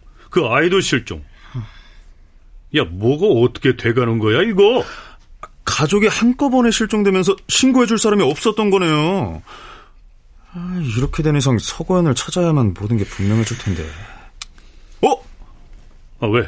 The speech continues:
Speaker 1: 갑자기 뭐? 어?
Speaker 2: 아,
Speaker 1: 아, 나이.
Speaker 2: 아, 죄송합니다. 이거, 아, 이거 중요한 신호가 와서.
Speaker 1: 야, 이 상황에서 배가 고프냐?
Speaker 2: 예, 비싼 노동을 했더니.
Speaker 1: 에이씨,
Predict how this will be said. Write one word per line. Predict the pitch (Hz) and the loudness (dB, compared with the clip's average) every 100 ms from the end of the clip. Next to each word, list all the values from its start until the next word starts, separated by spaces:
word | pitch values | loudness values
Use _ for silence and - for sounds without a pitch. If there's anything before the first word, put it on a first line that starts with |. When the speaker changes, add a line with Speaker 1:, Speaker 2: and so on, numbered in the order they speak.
| - | -4
Speaker 1:
갑자기 | - 139 117 - | -6 -4 -2 0
뭐? | 147 - - - - | 0 0 -10 -14 -2
어? | 202 - 78 - 64 - 50 - - - - 50 50 - - - - - - - - | -2 -2 -8 -10 -12 -14 -16 -18 -18 -16 -16 -16 -20 -20 -20 -20 -20 -20 -20 -20 -12
Speaker 2:
아, | - | -2
Speaker 1:
아, | 156 196 208 208 202 190 175 123 131 131 | 2 4 4 4 2 2 2 2 0 0
나이. | 127 123 131 | 0 0 -2
Speaker 2:
아, | - 156 156 | -2 2 2
죄송합니다. | 127 147 165 151 143 131 | 0 -2 -2 0 0 0
이거, | 123 120 - - - | 0 -2 -8 -14 -12
아, | 262 294 311 311 302 | -8 -6 -4 -4 -4
이거 | 165 | -4
중요한 | - 151 170 180 | -6 -4 -2 -2
신호가 | 160 165 156 | -4 -6 -2
와서. | 151 131 120 - - - 160 | -2 0 -2 -4 -16 -6 -4
Speaker 1:
야, | 120 | -4
이 | 95 143 | -4 -4
상황에서 | 156 - 185 208 214 202 - | -4 -4 -2 0 0 0 -2
배가 | - 165 170 240 | 0 2 2 0
고프냐? | - 180 - 196 190 180 302 359 - - - - | 0 -4 -2 0 2 4 4 2 -4 -20 -20 -2
Speaker 2:
예, | 117 208 277 104 - _ - _ - | 2 6 4 2 -6 _ -20 _ -14
비싼 | - - 262 220 | -6 -2 0 2
노동을 | 220 240 214 185 | 2 4 4 2
했더니. | 202 220 190 113 85 - - - _ _ _ _ - _ _ - 120 117 | 0 0 2 0 -4 -14 -20 -20 _ _ _ _ -20 _ _ -20 -16 -8
Speaker 1:
에이씨, | 107 - - - - - - | -8 -8 -14 -16 -14 -14 -16